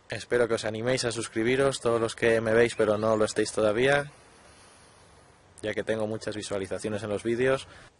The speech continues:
Y nada, espero que este año podáis seguir viendo mucho de los agapornis, de los gatos, del acuario, y a ver si hay suerte y podemos tener algún animalito más.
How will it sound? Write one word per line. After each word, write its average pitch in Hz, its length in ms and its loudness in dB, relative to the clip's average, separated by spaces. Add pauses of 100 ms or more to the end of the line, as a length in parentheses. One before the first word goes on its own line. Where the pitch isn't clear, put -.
(120)
Y 98 100 -12
nada, 104 260 -6
espero 104 300 -4
que 101 60 -4
este 107 200 -4
año 117 260 -2
podáis 101 260 -2
seguir 98 240 -2
viendo 98 220 -2
mucho 98 260 -2
de 95 60 0
los 87 160 0
agapornis, 120 580 2
de 107 100 2
los 87 160 -2
gatos, 123 600 2
del 95 160 -2
acuario, 135 560 2 (560)
y 113 280 2
a 110 100 4
ver 110 160 4
si 110 440 2
hay 107 220 2
suerte 135 560 4
y 101 160 0
podemos 98 400 -2
tener 104 220 -2
algún 98 200 -2
animalito 98 520 -6
más. 117 380 -4